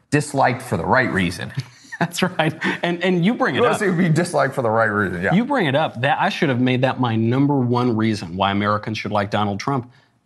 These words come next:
Speaker 2: He cracked this corrupt news media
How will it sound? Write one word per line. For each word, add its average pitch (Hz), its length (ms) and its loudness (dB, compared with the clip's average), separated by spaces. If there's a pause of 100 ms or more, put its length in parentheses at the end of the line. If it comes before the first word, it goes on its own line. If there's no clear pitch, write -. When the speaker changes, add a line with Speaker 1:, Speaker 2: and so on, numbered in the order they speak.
Speaker 2:
He - 140 2
cracked - 800 -2
this 117 180 -2
corrupt 123 800 0
news 127 380 2
media 92 480 -2